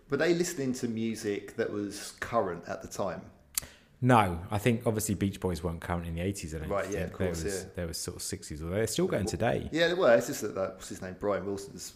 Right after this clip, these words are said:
Speaker 1: um, brain
Speaker 2: Yeah,
Speaker 1: turned to,
Speaker 2: but
Speaker 1: to
Speaker 2: funny you
Speaker 1: mush.
Speaker 2: should mention records because my dad definitely had some records, and the one that I remember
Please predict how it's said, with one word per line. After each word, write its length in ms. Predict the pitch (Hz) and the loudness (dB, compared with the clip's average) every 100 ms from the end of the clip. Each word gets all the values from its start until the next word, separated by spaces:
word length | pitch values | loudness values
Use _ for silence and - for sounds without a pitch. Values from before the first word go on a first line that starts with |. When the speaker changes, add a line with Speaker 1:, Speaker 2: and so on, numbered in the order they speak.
| - | -10
Speaker 1:
um, 380 | 87 85 80 82 - - - | -8 -8 -12 -16 -20 -20 -6
brain 180 | 95 98 | 0 4
Speaker 2:
Yeah, 180 | 98 95 | 6 4
Speaker 1:
turned 200 | 90 85 | 2 -2
to, 160 | - 98 | -4 2
Speaker 2:
but 140 | 117 | 2
Speaker 1:
to 60 | 107 | 6
Speaker 2:
funny 200 | 139 151 | 8 8
you 20 | |
Speaker 1:
mush. 80 | 120 | 6
Speaker 2:
should 140 | 123 | 6
mention 540 | 127 113 - 107 101 101 | 6 6 4 2 2 2
records 440 | 113 110 147 156 | 2 2 0 0
because 300 | 127 113 104 | -2 -2 0
my 120 | 104 95 | 0 2
dad 240 | 104 92 | 2 2
definitely 400 | 95 - 92 90 | 0 -2 -4 -2
had 160 | 101 95 | -2 -2
some 140 | 90 | -2
records, 400 | 95 95 135 123 | -2 0 -2 -2
and 120 | 95 | 0
the 60 | 95 | 2
one 280 | 104 107 101 | 4 4 4
that 100 | 92 | 2
I 80 | 98 | 0
remember 640 | 98 98 104 98 92 | 2 4 4 2 0